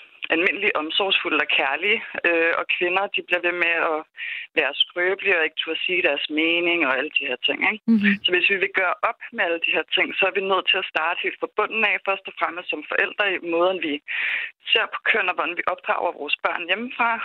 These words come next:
Speaker 1: Men det er klart, at det skal vi også gøre som samfund.
Speaker 2: Louise, du lyder til at være en del inde i, øh, i både rapporter og biologer og forskere. Er det her noget, du har beskæftiget dig med, eller er det ren interesse?
Speaker 1: Det er ren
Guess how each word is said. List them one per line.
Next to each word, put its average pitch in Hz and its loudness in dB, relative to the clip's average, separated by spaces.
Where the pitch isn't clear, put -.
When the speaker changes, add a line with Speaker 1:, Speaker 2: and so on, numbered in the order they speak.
Speaker 1:
Men 180 -2
det 185 4
er - 0
klart, 208 0
at 175 -2
det 185 -4
skal - -2
vi 175 4
også 165 -4
gøre 143 2
som 151 -10
samfund. 120 -4
Speaker 2:
Louise, 240 8
du 202 4
lyder 277 8
til 247 2
at 233 4
være 175 6
en 190 8
del 262 8
inde 233 8
i, - 4
øh, 160 4
i 185 2
både 220 8
rapporter 220 6
og 180 4
biologer 196 6
og 160 4
forskere. 202 4
Er - 2
det 233 4
her 269 8
noget, 247 8
du 262 8
har 220 8
beskæftiget 233 2
dig 185 4
med, 208 4
eller 190 4
er 180 4
det 190 2
ren 220 6
interesse? 196 4
Speaker 1:
Det 240 4
er 180 2
ren 156 -4